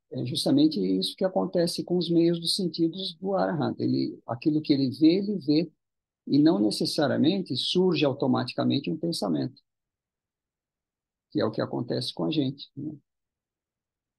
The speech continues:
E, eh, e quando simplesmente vê e não pensa, porque o pensamento em geral tá associado ou ao,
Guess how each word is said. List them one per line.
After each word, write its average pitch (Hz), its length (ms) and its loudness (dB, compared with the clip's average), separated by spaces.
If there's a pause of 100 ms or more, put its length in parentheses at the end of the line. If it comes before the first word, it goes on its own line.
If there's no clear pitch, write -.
(380)
E, 127 380 0
eh, 62 600 -4
e 127 60 -4
quando 185 520 0 (100)
simplesmente 165 680 2
vê 131 540 0 (760)
e 143 120 2
não 143 360 4
pensa, 165 640 0
porque 143 180 -4
o 170 80 -2
pensamento 196 540 -2
em 220 80 0
geral 185 280 -2
tá - 120 -4
associado 135 800 -2
ou 190 340 0
ao, 127 600 -2